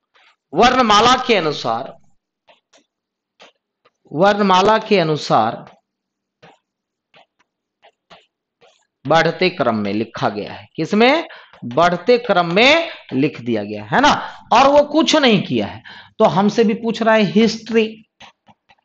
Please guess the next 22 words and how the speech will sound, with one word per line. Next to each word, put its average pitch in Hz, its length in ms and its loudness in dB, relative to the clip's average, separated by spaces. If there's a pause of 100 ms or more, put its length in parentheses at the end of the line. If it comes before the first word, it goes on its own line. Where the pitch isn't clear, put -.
(960)
हिस्ट्री 208 460 0
को 214 280 2
क्या 208 260 2
कोड 196 320 2
किया 160 300 0
जाएगा? 143 420 0 (400)
तो 170 60 0
हम 185 200 2
भी 240 100 2
क्या 247 220 2
कर 262 180 0
देंगे? 294 320 2 (340)
वर्णमाला 240 500 4
के 240 140 0
बढ़ते, 165 360 0
तो - 140 -6
सबसे 214 300 -2
पहले 233 260 2
तो 233 140 0
क्या 233 180 0
आ 190 100 2
जाएगा 113 400 -2